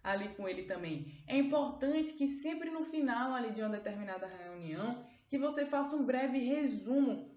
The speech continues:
um fechamento de todos os benefícios que ele terá ali com a sua atuação como advogado,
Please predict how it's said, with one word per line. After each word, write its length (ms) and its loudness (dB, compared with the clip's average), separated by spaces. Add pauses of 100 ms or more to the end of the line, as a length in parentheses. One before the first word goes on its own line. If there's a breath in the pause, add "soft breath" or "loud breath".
um 160 0
fechamento 800 -2
de 120 -4
todos 280 -2
os 80 -2
benefícios 840 0
que 120 -6
ele 160 -2
terá 360 -2
ali 300 -4
com 140 -6
a 80 -2
sua 360 0
atuação 720 0
como 160 0
advogado, 680 0